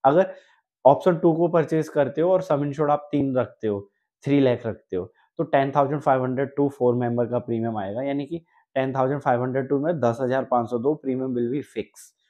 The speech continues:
तो फिक्स प्रीमियम पॉलिसी है, सब कुछ है। मैं कह रहा हूँ कि आपका कोई हेल्थ इंश्योरेंस नहीं है, आपको जहाँ एक दो लाख रुपए लग रहे हैं, इस पॉलिसी से कम से कम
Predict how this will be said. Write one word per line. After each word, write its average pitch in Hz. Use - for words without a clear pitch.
तो 190
फिक्स 220
प्रीमियम 165
पॉलिसी 143
है, 165
सब 170
कुछ 180
है। 147
मैं 175
कह 180
रहा 175
हूँ 180
कि 185
आपका 165
कोई 170
हेल्थ 135
इंश्योरेंस 139
नहीं 113
है, 127
आपको 123
जहाँ 131
एक 123
दो 127
लाख 120
रुपए 120
लग 117
रहे 156
हैं, 180
इस 175
पॉलिसी 156
से 165
कम 156
से 156
कम 175